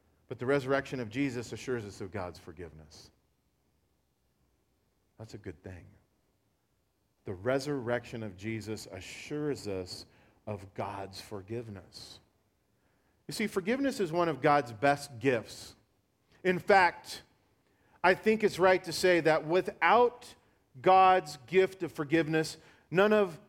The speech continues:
God's other gifts would really amount to much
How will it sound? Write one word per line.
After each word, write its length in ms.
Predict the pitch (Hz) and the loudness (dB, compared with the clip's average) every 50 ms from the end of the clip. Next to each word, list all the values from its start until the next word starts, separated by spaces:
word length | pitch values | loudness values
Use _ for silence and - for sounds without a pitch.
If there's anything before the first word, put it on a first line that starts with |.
| _ - | _ 4
God's 440 | 180 180 175 170 165 160 - - - - _ | 6 6 8 6 6 2 0 -8 -18 -6 _
other 400 | - 175 185 160 175 165 165 165 - 131 | 2 2 2 2 2 -2 -2 -4 -6 -2
gifts 600 | 123 160 156 156 151 - - - - - - - _ _ _ _ _ _ _ _ _ _ _ _ _ _ _ _ _ - | 0 2 2 2 2 -2 -10 -14 -16 -16 -18 -20 _ _ _ _ _ _ _ _ _ _ _ _ _ _ _ _ _ -4
would 200 | 139 156 147 131 | -2 -2 0 2
really 280 | 147 156 156 147 139 | 2 2 4 4 4
amount 400 | 135 131 135 135 123 123 123 117 - | 2 0 0 -2 -4 -4 -6 -10 -12
to 100 | - 123 | -10 -8
much 540 | 117 113 101 - - - - - - - | -8 -8 -8 -10 -14 -20 -20 -20 -20 -20